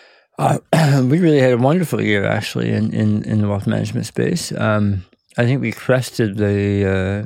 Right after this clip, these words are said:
the, the hill for our digital wealth platform, uh, area and became sort of the market leader in that domain,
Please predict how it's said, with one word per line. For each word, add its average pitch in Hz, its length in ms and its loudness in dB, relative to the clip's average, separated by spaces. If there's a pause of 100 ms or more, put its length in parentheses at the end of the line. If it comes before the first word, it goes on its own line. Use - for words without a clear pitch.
the, 101 380 -2
the 110 160 -2
hill 117 340 2
for 117 220 -2
our 98 380 0
digital 104 340 -2
wealth 98 140 -4
platform, 113 640 -4
uh, 110 320 -2
area 123 280 -2
and 127 200 0
became 107 400 -2
sort 107 220 -4
of 101 80 -2
the 101 40 -2
market 104 300 -2
leader 107 320 0
in 113 120 0
that 110 260 -4
domain, 117 500 0